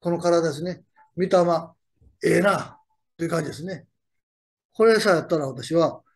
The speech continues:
これが仏法僧やと思いますね。<laughs> まあ、私の宝は、三つの宝は、あの、それぐらいで、えー、自分の生活から、あの、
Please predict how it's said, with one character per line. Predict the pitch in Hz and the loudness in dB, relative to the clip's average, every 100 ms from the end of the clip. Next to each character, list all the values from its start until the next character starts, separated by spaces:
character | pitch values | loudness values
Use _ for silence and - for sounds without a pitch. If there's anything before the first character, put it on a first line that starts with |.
| _ | _
こ | - | 0
れ | 196 | 2
が | 196 | 2
仏 | 151 156 - | 0 -10 -2
法 | 180 147 | 0 0
僧 | - 185 | 0 0
や | 131 | 0
と | 147 | -8
思 | 165 | -8
い | 151 | -8
ま | 151 | -10
す | 156 | -8
ね。 | 160 156 - - 202 - | -8 -8 -10 -2 0 0
<laughs> | - - - - - | -10 -14 -14 -12 -4
ま | - 135 | 0 0
あ、 | |
私 | 135 113 135 | 0 2 4
の | 160 | 4
宝 | 185 180 170 147 | 4 2 2 2
は、 | 135 | 0
三 | 165 190 | -2 -2
つ | 147 | -4
の | |
宝 | 151 156 143 147 | -6 -4 -2 -2
は、 | 147 - _ - _ - | -2 -6 _ -20 _ -12
あ | 147 | -8
の、 | 151 147 139 - | -6 -6 -6 -6
そ | - 185 | 0 2
れ | |
ぐ | 175 | 4
ら | 165 | 4
い | |
で、 | 156 160 - _ _ - | 4 0 0 _ _ -18
え | |
ー、 | 143 147 143 | -10 -8 -8
自 | 147 | -4
分 | 170 | -4
の | 175 | 0
生 | 170 190 | 2 2
活 | 170 - | 2 0
か | 185 | 0
ら、 | 165 127 - _ _ _ _ _ | 0 -2 -10 _ _ _ _ _
あ | 139 | -10
の、 | 151 156 | -8 -4